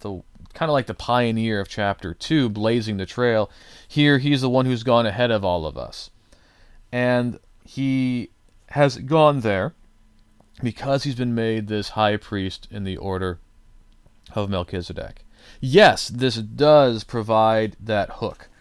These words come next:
Uh, that's going to bring us back into that argument, which shows the rhetorical mastery. This is exactly what he said in chapter five and verse ten, and also, and in his own way, in chapter two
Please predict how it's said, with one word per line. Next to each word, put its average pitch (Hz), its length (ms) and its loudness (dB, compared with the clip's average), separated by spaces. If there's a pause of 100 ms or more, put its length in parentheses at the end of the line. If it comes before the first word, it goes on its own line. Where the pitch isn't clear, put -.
(340)
Uh, 107 180 -4
that's 107 200 -6
going 113 140 -4
to 110 80 -4
bring 110 180 -4
us 101 120 -8
back 117 400 -2
into 110 200 -8
that 104 180 -2
argument, 87 420 -6
which 104 140 -10
shows 113 380 -4
the 101 80 -10
rhetorical 92 380 -10
mastery. 131 460 -4
This 98 200 -12
is 90 100 -12
exactly 98 400 -6
what 95 60 -6
he 92 60 -8
said 90 200 -4
in 90 60 -10
chapter 85 280 -8
five 87 260 -8
and 87 80 -12
verse 82 220 -12
ten, 123 400 -6 (320)
and 165 120 -2
also, 143 540 2
and 113 160 -8
in 113 60 -8
his 110 120 -8
own 107 200 -4
way, 101 140 -6
in 101 60 -10
chapter 104 360 -6
two 92 400 -8